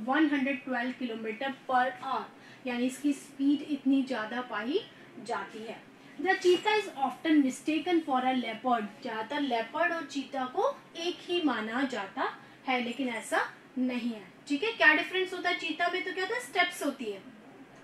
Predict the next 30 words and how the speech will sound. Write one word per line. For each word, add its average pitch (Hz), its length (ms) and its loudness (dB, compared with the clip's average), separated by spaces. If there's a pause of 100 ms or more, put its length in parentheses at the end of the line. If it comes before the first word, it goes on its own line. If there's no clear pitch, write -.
(300)
और 254 80 -2
लेपर्ड 302 400 4
में 359 100 -2
क्या 359 100 2
होता 370 140 2
है, 554 60 0
स्पॉट्स 269 600 0
होते 214 220 -14
हैं। - 80 -18 (1000)
It 381 120 -2
is 330 140 2
distinctive 294 880 4 (260)
marks 262 380 0 (460)
on 359 160 6
the 403 40 4 (200)
long 339 580 4 (320)
teardrops 254 760 0 (220)
shaped 349 400 0
lines 247 440 4 (320)
on 349 220 0
each 370 300 0
side 311 380 2
of 294 100 -2
nose 247 580 4 (380)
from 330 300 8
the 370 80 2 (100)
corner 285 360 4 (120)
of 262 260 -6
its - 160 -8 (220)
eyes 233 200 -4